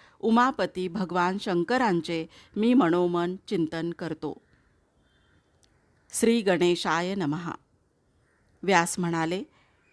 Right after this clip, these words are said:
प्रयाग क्षेत्र पुण्यमय आहे. गंगा आणि यमुना या दोन महानद्यांचा पवित्र संगम असलेली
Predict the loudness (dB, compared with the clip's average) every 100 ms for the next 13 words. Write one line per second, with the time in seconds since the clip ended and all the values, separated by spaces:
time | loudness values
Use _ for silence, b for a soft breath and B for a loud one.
0 | _ 2 4 4 2 -2 -2 0 -4 -2
1 | 0 2 2 2 2 2 0 -4 -6 _
2 | _ _ _ _ _ 0 4 4 4 2
3 | 0 0 2 0 0 -2 -2 -4 -2 2
4 | 2 4 4 4 2 0 -2 0 0 0
5 | 2 0 0 -4 -4 -4 -4 -2 -2 0
6 | 0 2 2 2 0 -2 -2 -2 -2